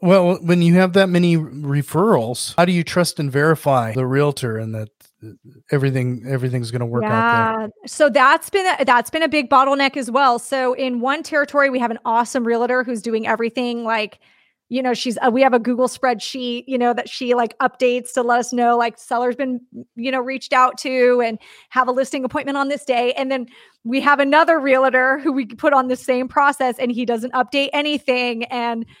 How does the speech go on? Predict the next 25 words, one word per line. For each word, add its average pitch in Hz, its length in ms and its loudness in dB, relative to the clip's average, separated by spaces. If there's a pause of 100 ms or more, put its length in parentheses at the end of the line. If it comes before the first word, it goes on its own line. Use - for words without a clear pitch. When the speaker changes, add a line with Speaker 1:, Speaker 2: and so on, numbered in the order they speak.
(220)
Speaker 2:
we 254 200 -2
don't, 269 320 2
we 247 220 -6
haven't 277 280 0
seen 247 260 -6
one 240 180 -2
listing 294 340 -8
come 254 160 -6
out 240 140 0
of 240 80 -6
him. 240 180 -6
Whereas, 233 360 -6
like, 233 200 -4
the 247 120 -6
other 269 240 2
girl, 240 260 2
we've 240 160 -6
seen 269 220 -6
a 247 40 -4
couple 262 380 -2
listings 294 380 -4
come 247 160 -2
out 240 160 2
of 226 100 -2
her. 233 300 -4